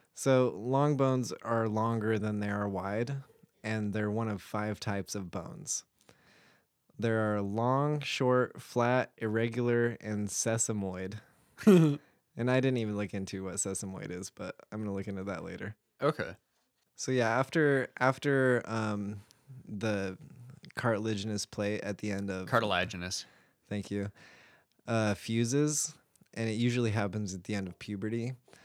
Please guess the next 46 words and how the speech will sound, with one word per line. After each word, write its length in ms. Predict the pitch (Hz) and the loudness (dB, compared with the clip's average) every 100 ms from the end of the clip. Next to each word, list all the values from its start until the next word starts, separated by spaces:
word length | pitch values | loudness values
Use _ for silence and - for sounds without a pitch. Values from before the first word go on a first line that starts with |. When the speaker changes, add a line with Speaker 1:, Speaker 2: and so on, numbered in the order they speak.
| - - _ - | -20 -20 _ -4
Speaker 1:
Um, 360 | 110 107 101 98 | 0 2 2 -2
it's 100 | - | -2
called 240 | 110 101 | -2 0
acromegaly, 800 | 87 92 101 95 95 104 107 113 113 - - | -2 -4 -4 -6 -4 -2 -2 -4 -8 -20 -10
and 100 | 110 | -4
so 100 | 123 | 0
they 80 | 120 | 2
don't 220 | 120 131 | 2 0
grow 160 | 117 110 | 0 0
as 100 | 95 | -2
much, 240 | 98 92 | -6 -6
but 140 | - 95 | -8 -8
they 100 | 98 | -8
continue 420 | 101 92 95 92 | -8 -8 -8 -8
to 100 | 90 | -12
grow. 320 | - 90 85 110 127 | -10 -10 -10 -12 -2
Speaker 2:
Okay. 440 | 127 123 113 92 82 - _ _ - | 2 2 2 -2 -2 -8 _ _ -2
Speaker 1:
Um, 560 | 127 127 120 113 107 104 110 - | 4 6 6 4 2 -2 -6 -4
and 100 | 123 | 0
it's 140 | 123 | 0
the 220 | - 127 107 | 0 0 0
adult 380 | 107 117 107 | 0 -2 -2
form 200 | - 104 | -4 -4
of 60 | 101 | -4
the 60 | 98 | -6
disorder. 600 | - - 92 90 95 104 | -6 -6 -6 -6 -6 4
Speaker 2:
That 100 | 202 | 4
makes 220 | 208 202 | 6 4
sense 200 | - 127 | 2 0
because 320 | - 131 123 123 | -2 -2 0 0
your, 180 | 135 123 - - | -2 -4 -10 -4
it's, 340 | 143 - - _ _ - | -2 -2 -6 _ _ -8
your 180 | 165 135 | -2 -2
pituitary 500 | 156 170 180 156 147 | -2 -4 0 2 0
gr-, 200 | 120 135 147 | 0 -4 -2
gland 280 | 139 135 120 | -2 0 0
is 80 | - | 0
still 160 | 151 | 0
going 280 | 123 123 117 | 2 0 0
out, 440 | 90 101 110 95 - | 0 0 0 -2 -6
uh, 80 | 113 | -6
like, 360 | 110 104 - - - | 0 -2 -2 -14 -6
haywire, 600 | 135 151 107 98 95 92 | 0 2 4 6 6 2
but 380 | - 120 - - | 2 2 2 -2
not 520 | 123 123 131 127 113 | 2 4 4 2 -2
during 480 | 117 127 123 113 | 2 4 2 0